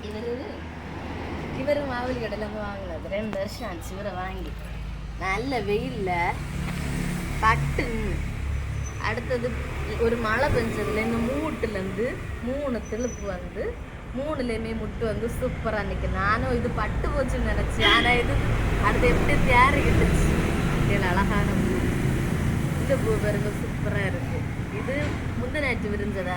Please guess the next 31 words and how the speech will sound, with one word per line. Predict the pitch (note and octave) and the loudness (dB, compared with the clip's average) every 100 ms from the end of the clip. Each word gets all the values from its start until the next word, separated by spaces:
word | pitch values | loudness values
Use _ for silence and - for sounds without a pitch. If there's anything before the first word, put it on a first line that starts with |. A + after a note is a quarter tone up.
| E3+ | -2
தான் | A3 G#3 | -4 -2
இந்த | F#3+ F#3 | -2 -2
மாதிரி | F3+ F3 B3+ | -2 -4 -4
இருக்கு. | - F3+ F3+ F3+ - - - | -4 -2 0 0 -2 -2 -2
இதுல | A3 C#4 C#4 B3+ | 0 2 2 2
என்னைக்குமே | D4+ D#4 D4+ C#4+ C4+ | 0 -2 -2 -4 -4
பூ | - B3+ B3+ | -4 -2 0
அழு-, | A3 A#3 - - - - | 0 -2 -6 -8 -8 -6
தீர, | C#4+ C#4+ A#3 | -4 -4 -4
தீர, | B3+ B3 | -2 -2
தீர, | A#3+ B3 B3 | -4 -4 -4
தீர | A#3 A#3+ A3+ | -2 -4 -4
முட்டு | A3+ - A#3 | -6 -6 -6
வந்துட்டே | G3+ G#3+ G#3+ A3+ G#3+ | -6 -6 -6 -4 -4
இருக்கு. | F#3+ - - | 0 2 4
எனக்கு | G3 - | 2 2
இந்த | G#3 G#3+ | 0 0
ரோஜா | G#3 - G#3 | 0 4 6
நல்லா | F#3+ G3+ A3+ - | 6 4 2 2
பிடிக்கும். | - F#3+ - - - - - | 0 -2 -4 -4 0 2 4
இதுல | A#3 C4 C4+ - | 4 4 2 2
சோப்பு | C#4+ D#4+ - C#4 | 2 4 4 6
ஒண்ணு | C4 - | 10 10
வாங்கினா | - - - - - - - - - | 10 12 12 10 10 12 12 12 12
அது | A#3+ C#4 C#4 B3 - | 12 12 12 10 8
பட்டு | A#3+ - - | 8 8 8
போச்சு, | - - - - - - - - | 8 8 10 10 8 8 6 6
பராமரிச்சு | B3 A#3+ B3 B3 A3 A3 - G#3+ | 6 6 4 4 4 4 4 2
அது, | G3 G3 | 4 2
அது | - - | 2 0
பட்டு. | - - - | 0 -2 -2